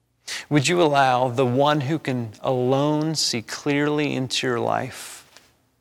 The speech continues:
to speak the truth in your life, not only that you are loved, even when you are in your sin,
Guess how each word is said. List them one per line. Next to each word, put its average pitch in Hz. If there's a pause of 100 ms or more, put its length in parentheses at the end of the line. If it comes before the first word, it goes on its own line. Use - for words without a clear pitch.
(2500)
to 156
speak -
the 139
truth 175
in 143
your 139
life, 143
not 160
only 156
that 135
you 135
are 123
loved, 147 (2000)
even 180
when 151
you 147
are 143
in 143
your 110
sin, 170